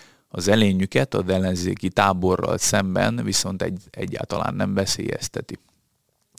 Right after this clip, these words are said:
Ajánlom a figyelmükbe a Hetek aktuális lapszámát is, amelyben most olvashatnak az eddig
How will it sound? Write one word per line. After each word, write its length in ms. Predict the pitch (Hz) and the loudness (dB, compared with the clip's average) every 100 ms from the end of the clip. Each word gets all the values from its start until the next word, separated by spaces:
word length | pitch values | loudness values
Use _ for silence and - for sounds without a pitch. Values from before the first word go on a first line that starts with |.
| - | -6
Ajánlom 400 | - 120 110 107 | 4 6 6 6
a 80 | 101 | 2
figyelmükbe 720 | - 151 127 104 101 95 92 | 0 0 2 2 2 2 4
a 60 | 92 | 4
Hetek 320 | 98 95 90 | 2 0 0
aktuális 460 | 98 - 95 92 - | 0 0 0 0 0
lapszámát 680 | 95 - - 113 123 139 151 | 0 0 0 2 2 0 0
is, 180 | 160 - - - _ _ | -4 -6 -20 -20 _ _
amelyben 440 | 95 92 87 90 | -2 0 2 2
most 300 | 92 107 - | 4 2 2
olvashatnak 1400 | 95 95 92 92 - 95 - - - - - - 98 101 - | 2 4 2 -2 0 -2 -2 -14 -20 -20 -20 -6 -2 -2 -2
az 340 | 98 92 92 | -2 0 2
eddig 520 | 101 95 95 87 107 | 0 2 -2 -2 -8